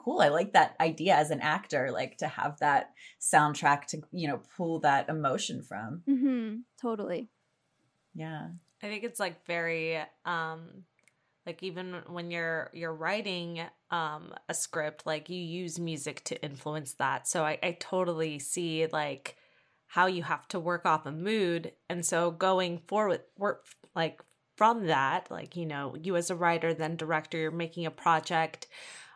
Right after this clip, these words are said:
Speaker 3: Um, w-, would you say when a filmmaker is first contacting you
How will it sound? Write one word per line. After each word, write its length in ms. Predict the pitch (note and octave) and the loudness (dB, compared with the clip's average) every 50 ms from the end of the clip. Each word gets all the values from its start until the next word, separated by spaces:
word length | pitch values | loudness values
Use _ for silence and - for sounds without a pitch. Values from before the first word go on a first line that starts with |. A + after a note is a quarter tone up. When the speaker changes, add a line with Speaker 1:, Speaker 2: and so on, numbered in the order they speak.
| _ _ _ | _ _ _
Speaker 3:
Um, 440 | G#3 G3+ F#3+ F3+ E3+ E3+ E3+ E3 - _ | 6 8 8 6 6 2 -2 -8 -10 _
w-, 600 | - - - F#3 F#3+ F#3 G3+ G#3 G3+ G3+ F#3+ F3+ F#3+ F#3+ | -14 -12 -8 -6 -4 -4 -2 -2 -2 -4 -4 -6 -2 2
would 220 | G#3 A#3+ B3 - | 2 2 2 2
you 100 | A3 A3+ | 0 -2
say 280 | - - G#3+ G3 G#3 G#3 | 0 2 4 4 4 4
when 200 | G#3 G3+ F#3 F#3 | 4 2 2 0
a 60 | F3 | 0
filmmaker 680 | - - G3 G3 F#3+ F3+ F3+ F3+ - F#3+ F#3 F3 - - | 0 2 2 2 2 0 0 0 2 2 2 2 2 0
is 260 | - F#3+ F#3 F3+ - | 0 0 2 0 0
first 380 | - - F3+ F3+ F3+ F3+ - - | 0 0 0 0 0 0 -2 -4
contacting 840 | - - F3+ F3 F#3 F#3 - F#3+ E3+ E3+ - - - E3 F3 F3 | 0 2 4 4 4 4 2 2 2 2 0 -2 -4 -4 -2 0
you 500 | E3+ E3+ E3+ E3+ E3+ E3+ E3 E3 D#3+ - | 0 2 2 2 2 2 2 0 0 -2